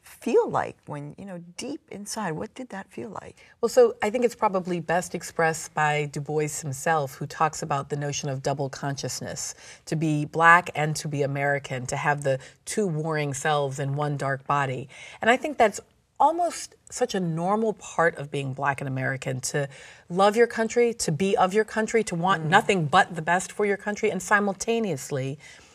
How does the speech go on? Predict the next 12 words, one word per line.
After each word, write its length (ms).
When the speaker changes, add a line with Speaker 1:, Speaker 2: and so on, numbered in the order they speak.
Speaker 2:
to 80
feel 180
rejected 480
by 140
your 160
nation, 500
to 80
feel 220
unrecognized 760
by 120
your 120
nation. 500